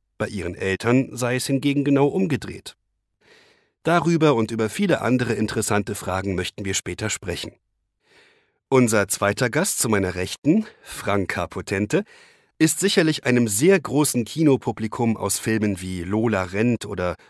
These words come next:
The Bourne Identity bekannt. Sie arbeiten mittlerweile aber auch erfolgreich als Schriftstellerin. Sie sind in Nordrhein-Westfalen aufgewachsen,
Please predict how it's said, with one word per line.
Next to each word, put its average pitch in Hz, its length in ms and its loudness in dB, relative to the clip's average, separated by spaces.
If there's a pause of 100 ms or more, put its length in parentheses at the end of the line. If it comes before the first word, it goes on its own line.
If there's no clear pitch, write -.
(140)
The 101 140 -4
Bourne 117 440 2
Identity 95 680 -4
bekannt. - 500 -12 (960)
Sie - 200 -4
arbeiten 160 400 6
mittlerweile 110 480 2
aber 98 220 -2
auch 101 160 -4
erfolgreich 101 760 -6
als 113 260 -4
Schriftstellerin. 95 720 -2 (1120)
Sie 135 160 -2
sind 135 280 6
in 117 180 2
Nordrhein-Westfalen 104 800 0
aufgewachsen, 120 720 -2